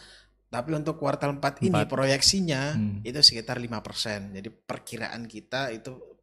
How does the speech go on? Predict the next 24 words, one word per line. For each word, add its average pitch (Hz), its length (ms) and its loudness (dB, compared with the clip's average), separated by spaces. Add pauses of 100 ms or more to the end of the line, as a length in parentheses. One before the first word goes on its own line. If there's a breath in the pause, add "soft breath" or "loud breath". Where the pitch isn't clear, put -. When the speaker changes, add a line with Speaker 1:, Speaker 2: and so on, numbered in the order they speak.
(240)
Speaker 1:
pertumbuhan 113 480 -6
ekonomi-, 104 400 -8
onom-, 110 320 -6
ekonominya 110 640 -4
lima, 113 320 -4 (400 loud breath)
lima 107 180 -6
persen. - 140 -6
Itu 110 80 6
Speaker 2:
Lima 110 80 6
persen. 165 240 0
Speaker 1:
sudah 131 140 2 (100)
mencakup 120 480 -4
semua 104 640 -2
secara 113 320 -2
makro 113 480 -4
ya. 92 240 -8
Speaker 2:
Iya. 104 320 2
Speaker 1:
Jadi 101 160 -8
semua 98 480 -4
kebijakan-kebijakan 98 880 -6
sudah 107 240 -8
dilaksanakan 98 720 -8
oleh 92 80 -14
pemerintah. 98 800 -6